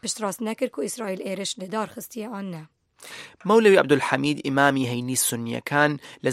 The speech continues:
Speaker 2: زاهیدان هێرش و کوشتنی سەربازانی سنووری ئێرانی بە توندی شەرمەزار کرد. لە بەیاننامەیەکدا کە لە تۆڕی مەولەوی عەبدولحەمید بڵاو بووەتەوە، وتراوە کە گروپە ترۆریستەکان بەرپرسیاری ئەم ڕووداون و ڕووداوی ئاوا لەسەر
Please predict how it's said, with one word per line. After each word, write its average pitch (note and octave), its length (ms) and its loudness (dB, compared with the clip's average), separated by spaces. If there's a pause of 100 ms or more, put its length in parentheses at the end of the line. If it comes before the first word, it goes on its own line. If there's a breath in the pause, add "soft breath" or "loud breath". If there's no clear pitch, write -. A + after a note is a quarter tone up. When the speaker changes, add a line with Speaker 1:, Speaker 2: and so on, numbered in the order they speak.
Speaker 2:
زاهیدان A#2+ 480 2 (120)
هێرش D3 340 0
و E3 60 -2
کوشتنی C#3+ 680 -2 (260 loud breath)
سەربازانی B2+ 720 2
سنووری B2+ 460 0
ئێرانی B2+ 400 2
بە B2+ 140 -2
توندی C#3+ 340 -4
شەرمەزار A#2 580 0
کرد. A#2 180 -14 (380 loud breath)
لە C#3+ 120 8
بەیاننامەیەکدا C3 800 4 (100)
کە B2+ 140 -6
لە A#2+ 140 -4
تۆڕی B2+ 340 -4
مەولەوی B2 380 -2
عەبدولحەمید C3+ 560 -4
بڵاو B2+ 280 2
بووەتەوە، D3+ 420 4 (460 loud breath)
وتراوە C#3+ 520 6
کە C3 120 -12
گروپە C#3 280 -2
ترۆریستەکان D#3+ 640 4 (400 loud breath)
بەرپرسیاری D3+ 760 4
ئەم F#3 140 6 (100)
ڕووداون C3+ 380 6
و C3+ 100 2
ڕووداوی C#3 480 4
ئاوا C3+ 340 8 (160)
لەسەر F3 360 4